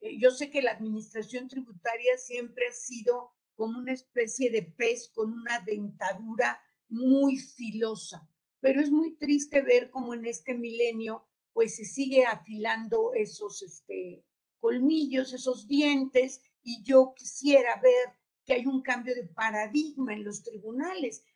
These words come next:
porque como tú sabes, hubo tribunales colegiados que aún antes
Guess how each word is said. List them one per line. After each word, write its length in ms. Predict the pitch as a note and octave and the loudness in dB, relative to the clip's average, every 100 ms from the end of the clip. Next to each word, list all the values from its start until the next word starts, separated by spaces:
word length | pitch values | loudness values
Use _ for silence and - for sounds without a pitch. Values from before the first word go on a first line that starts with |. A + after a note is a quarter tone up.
| - | -8
porque 300 | A3 A#3 - | -8 -8 -10
como 320 | B3 A3+ A#3+ | -8 -8 -8
tú 140 | D4+ | -8
sabes, 520 | C#4+ D#4 C#4+ C4+ C#4 C4 | -4 2 2 2 -2 -6
hubo 260 | A#3 B3+ | -2 -2
tribunales 560 | - G3+ G#3+ A3 A#3 - | -4 -12 -8 -8 -8 -4
colegiados 800 | B3 A#3 B3 D4 C4 B3+ A3 - _ _ | -2 -2 -4 0 0 0 -8 -12 _ _
que 100 | - | -2
aún 360 | B3 C#4 D4+ D4 | 2 2 0 -2
antes 800 | D4+ D#4 F#4+ G#4 - D4 F#3 - | 2 2 2 -4 -8 -10 -10 -14